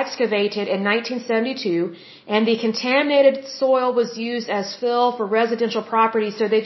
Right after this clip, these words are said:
just moved the problem from the horse arena to places where people actually live. So that's really sad. Um, it says here the sediments in Romaine Creek are also contaminated. Um, this one was added to the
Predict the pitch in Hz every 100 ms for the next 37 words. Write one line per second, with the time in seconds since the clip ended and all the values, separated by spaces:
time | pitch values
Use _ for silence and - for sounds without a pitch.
0 | 262 262 233 254 269 277 226 226 254 240
1 | 240 202 190 196 - - - _ 233 226
2 | 214 277 277 226 220 208 196 196 196 -
3 | - _ _ _ - 240 220 214 208 202
4 | - 254 262 262 233 233 226 247 240 220
5 | 214 208 - 196 185 196 185 135 156 -
6 | _ _ _ _ - - 226 214 208 208
7 | 208 214 226 - - 226 214 202 - 208
8 | 165 165 190 - - - 202 202 202 196
9 | 196 220 240 214 - 247 240 233 196 -
10 | 254 247 254 254 247 - 214 202 202 220
11 | 214 233 240 233 240 233 226 214 196 208
12 | 208 214 214 - 214 214 233 240 269 -
13 | - - - - 214 214 240 277 254 220
14 | 220 220 226 202